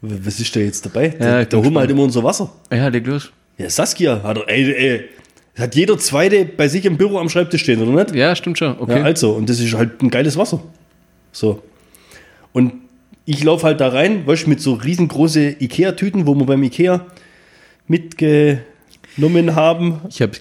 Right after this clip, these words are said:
Speaker 2: gestern erst gehört, jetzt darfst du ja auch nochmal ein, ein, ein,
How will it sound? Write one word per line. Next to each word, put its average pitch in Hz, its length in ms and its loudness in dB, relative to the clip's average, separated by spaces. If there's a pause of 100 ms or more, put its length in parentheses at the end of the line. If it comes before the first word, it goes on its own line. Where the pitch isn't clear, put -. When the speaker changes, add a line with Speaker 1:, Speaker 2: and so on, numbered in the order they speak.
Speaker 2:
gestern 165 460 0
erst 143 220 -2
gehört, 135 560 0
jetzt - 260 -4
darfst 139 220 0
du 127 60 2
ja - 80 0
auch 131 80 0
nochmal 113 280 2
ein, 107 180 -2
ein, 110 240 -2
ein, 104 400 -6